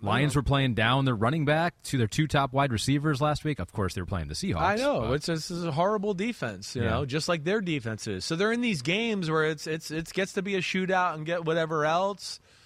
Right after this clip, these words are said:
Speaker 1: you know. But we forget he threw a, we forget he threw a pick six that put him down by sixteen and threw a pick six in week one against the Eagles, right? And,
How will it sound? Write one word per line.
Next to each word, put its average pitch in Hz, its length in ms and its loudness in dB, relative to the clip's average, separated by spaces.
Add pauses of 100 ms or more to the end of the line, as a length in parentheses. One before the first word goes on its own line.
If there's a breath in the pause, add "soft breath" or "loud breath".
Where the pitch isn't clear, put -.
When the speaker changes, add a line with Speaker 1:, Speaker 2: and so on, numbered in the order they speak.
(300 soft breath)
Speaker 1:
you 135 80 -4
know. 139 120 -2
But 175 140 0
we 160 140 0
forget 190 260 -2
he 190 60 -2
threw 196 240 2
a, 180 60 -2 (280 loud breath)
we 185 140 4
forget 196 320 4
he 226 80 0
threw 202 180 2
a 196 60 2
pick 202 260 2
six 196 380 2
that 180 80 0
put 185 160 2
him 190 80 2
down 180 240 4
by 185 120 2
sixteen 196 680 0
and 180 100 0
threw 190 180 2
a 180 40 -4
pick 196 240 0
six 202 280 -2
in 208 140 0
week 185 220 0
one 190 240 4
against 196 300 -2
the 226 80 -2
Eagles, 196 760 2 (380 loud breath)
right? 180 340 2 (460 loud breath)
And, 170 420 0